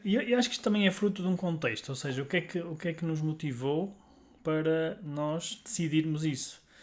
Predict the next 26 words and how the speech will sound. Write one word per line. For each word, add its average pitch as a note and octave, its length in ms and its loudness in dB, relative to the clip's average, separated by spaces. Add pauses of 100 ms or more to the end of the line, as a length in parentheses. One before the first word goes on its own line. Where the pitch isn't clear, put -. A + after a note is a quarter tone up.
(1080)
Porque F#3 140 -2
não, F#3+ 220 2
não F#3+ 240 4
foi G3 180 4
só G3 240 2
decisi-, F#3+ 540 -2
não F3+ 100 0
foi A3 140 2
só G#3+ 180 2
decidir, G3+ 440 4
foi, D3+ 540 0 (760)
foi F3+ 160 2
uma E3 180 4
decisão, D#3 600 2 (260)
mas D#3+ 140 -4
com F#3 120 0
muita F#3 260 2
força, E3+ 560 -2 (400)
com C#3+ 140 -2
muita D#3 280 -2
força D#3+ 360 0
por D#3 180 -4
trás, C3+ 440 -2
não C3 140 -2
é? C3 100 -2 (680)
E D#3 480 2